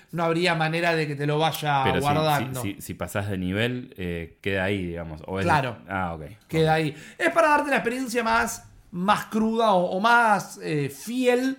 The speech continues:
Speaker 1: a lo que siempre hemos jugado
Speaker 2: Claro,
Speaker 1: en un beat'em up
Speaker 2: lo que estamos
Speaker 1: del estilo.
Speaker 2: acostumbrados de, de beat'em up. En ese aspecto,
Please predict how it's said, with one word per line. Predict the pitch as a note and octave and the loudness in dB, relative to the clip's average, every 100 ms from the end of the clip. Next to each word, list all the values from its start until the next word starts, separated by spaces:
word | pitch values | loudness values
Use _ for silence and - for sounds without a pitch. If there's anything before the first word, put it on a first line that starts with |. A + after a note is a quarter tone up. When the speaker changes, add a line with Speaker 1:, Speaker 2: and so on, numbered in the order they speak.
| - _ | -8 _
Speaker 1:
a | F3+ | 2
lo | E3+ D#3+ | 2 2
que | D#3 | -2
siempre | - G3+ G3 F3+ | -2 -2 0 0
hemos | F3+ F3 | 0 0
jugado | C#3 D#3+ E3 E3 E3+ F3 - - | 0 2 4 4 2 -2 -6 -2
Speaker 2:
Claro, | D3+ A2+ | 2 4
Speaker 1:
en | D#3+ | 2
un | D#3+ | 0
beat'em | F3+ D#3 E3 | -2 0 2
up | F3+ A2 | 4 2
Speaker 2:
lo | |
que | G#2+ | -2
estamos | C3+ C3 | -4 -4
Speaker 1:
del | B2 D3 C#3+ | -2 0 2
estilo. | G#2+ | 2
Speaker 2:
acostumbrados | - G#2+ G2+ G2 F2+ G2+ | 2 2 0 -4 -8 -10
de, | G2 F#2 F#2 | -8 -6 -6
de | G2 | -4
beat'em | A#2 D#3 | -4 -2
up. | B2 - - - _ | -2 -6 -20 -20 _
En | C#3+ | -4
ese | E3+ F3 | -2 -2
aspecto, | D#3 F#3+ G3 G3 D3+ B2+ A#2+ A2+ G#2 G2+ F#2 | -4 -6 -2 2 4 4 4 2 2 0 -4